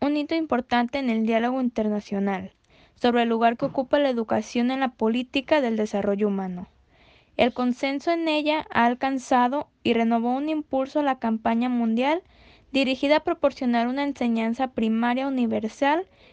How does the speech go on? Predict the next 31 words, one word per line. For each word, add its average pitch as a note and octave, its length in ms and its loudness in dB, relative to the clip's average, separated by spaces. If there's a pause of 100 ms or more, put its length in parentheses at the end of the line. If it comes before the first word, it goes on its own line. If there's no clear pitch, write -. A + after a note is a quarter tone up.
(120)
y A#3+ 80 2
erradicar B3+ 720 4
el C4 340 2
analfabetismo B3 960 0
de C4+ 100 2
los A#3 180 -4
adultos. G3 600 -4 (920)
Además, A#3+ 680 2 (400)
ha B3+ 160 6
suscitado C4+ 680 2
esfuerzos B3+ 800 0
con A3+ 240 2
vistas B3 520 0 (440)
a A#3+ 100 6
mejorar B3 540 2
la D4+ 100 0
calidad A#3+ 460 2
de B3+ 80 0
la C4 140 2
educación A3 540 0
básica A#3 540 -2 (480)
y A#3+ 120 4
a A3+ 80 8
dar A#3 200 4
con D4 140 0
los C#4 100 0
medios B3 480 0
más A#3 300 0
eficaces B3 760 -2
y A#3 120 0
baratos G#3+ 640 0